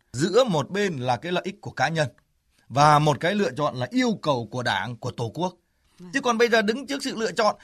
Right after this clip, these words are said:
Speaker 1: anh lại đặt cái chủ nghĩa cá nhân lên trước, anh lại không xứng đáng là người đảng viên, anh lại không nêu gương. Thế thì ở đây thì tôi thấy rằng đây là một cái thuộc tính, là một cái yêu cầu là bắt buộc đối với đảng viên. Nghĩa là gì ạ? Khi mà Đảng cần, Tổ quốc cần, nhân dân cần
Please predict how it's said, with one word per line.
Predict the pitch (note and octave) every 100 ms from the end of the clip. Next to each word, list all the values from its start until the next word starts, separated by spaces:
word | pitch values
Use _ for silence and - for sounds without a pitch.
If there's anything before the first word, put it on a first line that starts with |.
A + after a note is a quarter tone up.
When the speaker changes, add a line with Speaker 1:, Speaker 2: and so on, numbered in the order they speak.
| - -
Speaker 1:
anh | A#3 A#3+
lại | A3+ B2+
đặt | G#3+ G#3+
cái | A#3
chủ | G#3 D3+
nghĩa | E3
cá | G#3+ G#3+
nhân | A#3 A3
lên | A3 G#3
trước, | B3 C4+ -
anh | G#3 G3+
lại | F3+ C#3
không | A#3 G#3+
xứng | G#3 A3
đáng | G#3 B3+
là | A3+
người | E3+ E3
đảng | C#3 D3
viên, | G3+
anh | G#3 G3
lại | -
không | G#3
nêu | G#3 G3+
gương. | G3+ G3+ - _ _ _ _ _ -
Thế | G3+
thì | D3
ở | A#2+
đây | D3+ E3
thì | D3
tôi | G2+ C#3+
thấy | C3+ C#3+
rằng | B2+ G#2+
đây | C3+
là | A#2
một | G#2 F#2
cái | C#3
thuộc | B2 -
tính, | C#3 G3
là | B2+
một | G#2+ G2+
cái | -
yêu | A3 E3+
cầu | C3+ A2 - _ _ _
là | A2+ A#2 C3+
bắt | F#3 G#3
buộc | D#3+ - _ _ _
đối | C#3
với | E3+ F3
đảng | C3 G2
viên. | B2 A#2
Nghĩa | F3+
là | A3
gì | B2+ A#2
ạ? | A2+ - - _ -
Khi | B3 B3 A3+ E3
mà | A2+ A#2+
Đảng | A#2 A#2 A#2
cần, | G#2+ C#3+ A#2+
Tổ | G#2 B2 G2+
quốc | G3 G3+
cần, | D3+ A#2+ A#2+
nhân | D3+ C#3+
dân | C#3+
cần | A#2+ A#2+